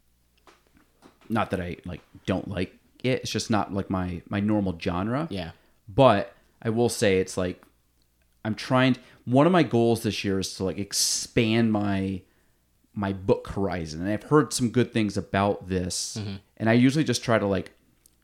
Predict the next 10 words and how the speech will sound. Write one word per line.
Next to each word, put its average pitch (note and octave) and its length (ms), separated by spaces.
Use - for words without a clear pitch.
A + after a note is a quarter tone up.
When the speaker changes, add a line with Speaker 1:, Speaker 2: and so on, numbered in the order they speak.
Speaker 1:
like, G#2 200
look G2+ 300
up, A#2+ 160
like, G2+ 140
the - 60
cheapest - 560
books G2+ 240
I F#2+ 80
can F2 200
get. F2 460